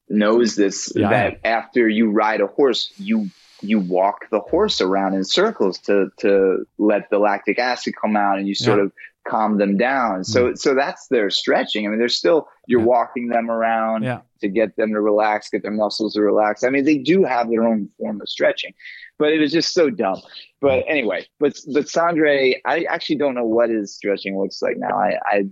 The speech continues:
Speaker 1: I'm sure it's very minimal, but now he's gonna hear this and we'll talk about it, <laughs>
Speaker 2: Yeah.
Speaker 1: I'm sure.
Speaker 2: He has a standing invitation to come here, so I'll, uh,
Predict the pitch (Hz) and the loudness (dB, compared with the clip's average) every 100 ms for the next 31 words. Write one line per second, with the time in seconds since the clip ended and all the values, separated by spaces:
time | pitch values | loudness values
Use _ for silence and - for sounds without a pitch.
0 | - 104 101 - 113 101 - 98 101 98 | -8 -10 -6 0 2 0 -2 0 0 0
1 | 107 104 101 98 95 101 95 - _ _ | -2 -2 -2 -4 0 2 2 -2 _ _
2 | - 104 110 107 107 104 117 107 113 107 | -6 -2 0 -2 0 0 0 0 0 2
3 | 101 101 - 98 101 98 _ - 107 - | 2 0 0 0 2 0 _ -4 -2 -2
4 | 98 95 90 - 120 120 120 110 110 107 | -2 -2 -2 -2 0 0 0 0 2 2
5 | 127 - - - - 135 143 147 - 135 | 2 0 -12 -20 -6 -2 0 -2 -2 -4
6 | - 127 120 117 113 107 104 110 104 107 | -4 -4 -2 0 0 -2 -2 -4 -2 -2
7 | 98 98 104 98 101 95 92 101 95 92 | -4 -4 -2 -2 -4 -6 -8 -8 -6 -6
8 | 92 95 92 92 95 | -8 -8 -10 -10 -12